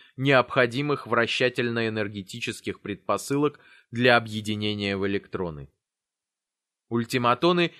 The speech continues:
имеют три разновидности движения: совместное сопротивление космической силе, индивидуальные вращения, создающие антигравитационный потенциал, и внутриэлектронные структуры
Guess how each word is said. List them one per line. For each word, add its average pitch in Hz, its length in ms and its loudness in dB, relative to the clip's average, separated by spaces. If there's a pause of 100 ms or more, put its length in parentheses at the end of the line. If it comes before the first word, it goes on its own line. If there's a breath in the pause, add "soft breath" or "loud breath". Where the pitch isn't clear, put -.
имеют 165 460 4
три 180 240 6
разновидности 139 800 2
движения: 123 760 -2 (440)
совместное 139 800 2
сопротивление 120 920 0
космической 117 760 -4
силе, 165 540 -2 (360)
индивидуальные 143 1000 4
вращения, 147 800 0 (140 soft breath)
создающие 139 880 2
антигравитационный 123 1300 0
потенциал, 113 880 0 (540)
и 175 100 4
внутриэлектронные 151 1200 2
структуры 156 720 0